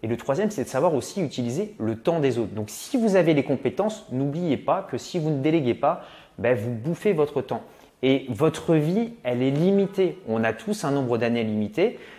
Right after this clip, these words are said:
Donc, si vous utilisez, euh, vos années de vie pour justement, bah, acheter, enfin, faire vous-même les travaux,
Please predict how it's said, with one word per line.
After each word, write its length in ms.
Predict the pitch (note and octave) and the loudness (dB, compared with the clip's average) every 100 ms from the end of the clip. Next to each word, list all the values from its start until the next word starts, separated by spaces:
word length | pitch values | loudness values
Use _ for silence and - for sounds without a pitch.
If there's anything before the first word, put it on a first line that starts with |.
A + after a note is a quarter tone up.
| - | -8
Donc, 240 | B2+ E3 E3 | 2 2 2
si 400 | - - B3+ B3+ | -2 0 2 2
vous 300 | C#3+ D3+ F3 | 2 2 2
utilisez, 800 | G3 - G#3 F#3+ F#3 A3 G#3+ - | 0 2 4 4 4 4 2 -4
euh, 100 | A2 | -2
vos 260 | G#2+ D#3+ F#3 | 4 4 6
années 180 | G3 F#3+ | 4 2
de 100 | E3 | 0
vie 280 | E3+ F#3+ F#3 - | 0 -2 -6 -16
pour 360 | - B3 B3+ B3 - - | 2 6 6 4 -10 -8
justement, 640 | A#2 D3 - E3+ F3+ F3 - | -6 0 2 4 2 0 -2
bah, 180 | G#2 - C#2 - | -4 -4 -8 -6
acheter, 540 | B2+ - - F3 D3 | -6 -4 2 2 4
enfin, 300 | A2 A#2 G2 - | 2 0 -2 -6
faire 220 | - E3 | 0 2
vous-même 320 | D#3 E3+ D3+ | 4 4 4
les 80 | C#3 | 2
travaux, 360 | - B2+ E3+ | 2 0 0